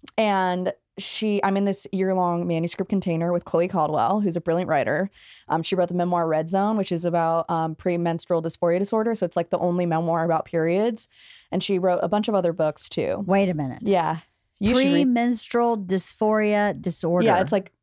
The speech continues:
Speaker 1: s-, really bad
Speaker 2: What's that?
Speaker 1: P M S.
Speaker 2: What is it?
Speaker 1: Really bad P M S, like, debilitating P M S, essentially.
Speaker 2: Premenstrual. Okay. Okay.
Speaker 1: Um, P M D D. Um, and so I'm in her year-long manuscript container. So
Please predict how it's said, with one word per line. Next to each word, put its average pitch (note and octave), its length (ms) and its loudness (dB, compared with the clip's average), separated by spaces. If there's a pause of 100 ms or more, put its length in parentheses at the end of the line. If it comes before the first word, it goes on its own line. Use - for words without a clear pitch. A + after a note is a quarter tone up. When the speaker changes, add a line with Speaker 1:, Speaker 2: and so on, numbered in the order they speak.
(120)
Speaker 1:
s-, - 180 -6
really G3 340 2
bad F#3 140 4
Speaker 2:
What's D#4+ 120 2
that? G#3+ 200 2
Speaker 1:
P C4 40 2
M C4 80 2
S. - 380 -6 (480)
Speaker 2:
What A3+ 100 2
is D4+ 120 -2
it? C5 180 -4 (120)
Speaker 1:
Really F#3+ 520 2
bad D#3+ 240 0
P - 120 -10
M - 120 -10
S, - 400 -8
like, F#3 560 -4 (180)
debilitating F#3+ 680 0
P - 140 -10
M - 100 -10
S, - 160 -8
essentially. G3 520 -2
Speaker 2:
Premenstrual. G3+ 420 -2
Okay. E3+ 380 -2 (100)
Okay. F#3+ 500 0
Speaker 1:
Um, G3+ 300 2
P C4+ 180 0
M B3+ 140 2
D G#3+ 160 0
D. - 320 -6 (340)
Um, G3 460 2 (100)
and G#3 140 0
so G#3+ 80 2
I'm G3+ 180 2
in B3 80 -2
her B3 240 0
year-long F#3 460 0
manuscript F3 400 -4
container. G3+ 420 0
So F3 380 0